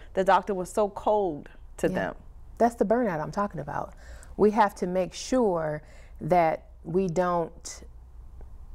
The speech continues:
Speaker 2: exude that burnout. I used to have a supervisor, and I never forget this. She told me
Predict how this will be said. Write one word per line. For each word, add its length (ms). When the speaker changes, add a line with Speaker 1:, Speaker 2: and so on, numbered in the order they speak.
Speaker 2:
exude 540
that 180
burnout. 420
I 80
used 160
to 80
have 140
a 40
supervisor, 600
and 140
I 100
never 240
forget 380
this. 360
She 160
told 320
me 300